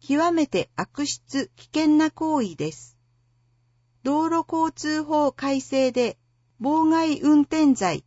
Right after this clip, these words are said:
が創設されました。煽り運転を行った場合、三年から五年以下の懲役、または五十万円から百万円以下の罰金、さらに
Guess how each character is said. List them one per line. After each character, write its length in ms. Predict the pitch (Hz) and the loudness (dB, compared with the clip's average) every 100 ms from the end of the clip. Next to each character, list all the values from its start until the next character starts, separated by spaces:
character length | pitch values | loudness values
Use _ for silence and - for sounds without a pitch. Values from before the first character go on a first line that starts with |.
| - | -8
が 240 | 226 240 - | -2 -2 -4
創 300 | - 240 262 | -4 0 0
設 300 | - 277 - | -2 -6 -6
さ 140 | 269 254 | -4 -2
れ 100 | 240 | 0
ま 160 | 233 | -2
し 180 | - - | -4 -12
た。 200 | - - _ _ _ _ _ _ _ _ _ _ - | -14 -16 _ _ _ _ _ _ _ _ _ _ -4
煽 280 | 226 302 339 | 0 2 2
り 160 | 330 | 0
運 180 | 339 339 | 0 -2
転 300 | 330 254 220 | -2 -2 0
を 260 | 185 156 175 | 0 -2 -2
行 160 | - | 0
っ 200 | 254 254 | 0 0
た 200 | - - | -2 -6
場 280 | 220 220 214 | -2 -2 -2
合、 40 | 208 196 - _ _ _ _ | -4 -6 -10 _ _ _ _
三 360 | - 294 311 | -4 0 2
年 240 | 311 330 302 | 2 2 0
か 140 | 302 | -2
ら 140 | 285 254 | -2 0
五 140 | 269 | 4
年 340 | 277 302 302 | 6 6 4
以 60 | 302 | 2
下 180 | - 233 | 0 0
の 140 | 165 | 0
懲 360 | - 226 220 208 | -2 0 2 0
役、 420 | 196 _ 185 156 _ _ _ - | -2 _ -16 -16 _ _ _ -8
ま 140 | 208 | -8
た 220 | - 294 | -2 0
は 200 | 233 139 _ _ _ - | 0 -2 _ _ _ 0
五 140 | 233 | 0
十 300 | 220 311 330 | 2 0 2
万 320 | 330 330 330 | 2 2 2
円 220 | 294 214 185 | 2 0 -2
か 160 | - | -6
ら 200 | 160 143 _ | -6 -6 _
百 300 | 208 - 285 | -14 -6 2
万 320 | 294 311 302 | 4 4 4
円 280 | 294 294 294 | 4 4 2
以 60 | 294 | 2
下 180 | 269 | 0
の 140 | 202 156 | 0 -2
罰 200 | 151 147 _ | -8 -12 _
金、 360 | - 185 165 - _ _ _ _ _ _ | -8 -6 -6 -14 _ _ _ _ _ _
さ 180 | - 320 | -4 -2
ら 140 | 320 240 | 0 0
に 240 | 180 | -2